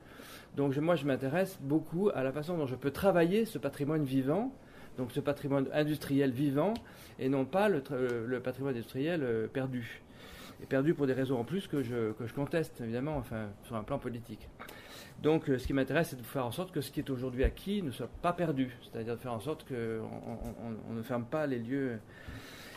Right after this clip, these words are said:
Et d'ailleurs, je vois dans votre intitulé, euh, la valorisation de l'industrie dans le champ culturel. Donc, on voit bien que là, c'est l'industrie vivante dans le champ culturel, euh, de parler de l'industrie vive ou éteinte,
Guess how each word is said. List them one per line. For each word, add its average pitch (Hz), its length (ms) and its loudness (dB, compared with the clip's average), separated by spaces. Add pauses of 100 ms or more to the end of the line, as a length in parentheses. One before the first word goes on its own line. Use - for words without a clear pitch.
(120)
Et 139 60 6
d'ailleurs, 170 280 10
je 165 100 6
vois 170 260 8
dans 156 120 6
votre 143 260 2
intitulé, 139 680 4
euh, 143 160 6
la 135 80 6
valorisation 151 460 4
de 165 60 4
l'industrie 147 420 2
dans 151 100 6
le 143 80 4
champ 139 160 0
culturel. 147 640 0 (140)
Donc, 123 200 -6
on 120 60 -6
voit 120 180 -2
bien 135 200 0
que 139 80 -6
là, 139 100 2
c'est 127 180 -4
l'industrie 123 540 2
vivante 135 500 0
dans 113 80 -4
le 113 60 -4
champ 127 160 -6
culturel, 131 460 -4 (580)
euh, 123 80 -2
de 127 100 -2
parler 143 220 4
de 143 80 4
l'industrie 139 300 2
vive 147 260 4
ou 131 60 10
éteinte, 170 560 2